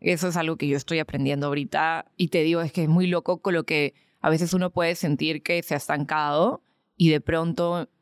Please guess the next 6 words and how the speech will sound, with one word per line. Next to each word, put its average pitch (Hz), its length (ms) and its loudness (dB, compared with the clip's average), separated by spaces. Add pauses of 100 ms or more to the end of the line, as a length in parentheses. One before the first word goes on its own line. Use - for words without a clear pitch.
(160)
empiezas 165 640 0
a 180 40 -4
tener 147 320 -2
estos 160 280 -4
pensamientos 160 1160 -2 (220)
contigo. 180 680 2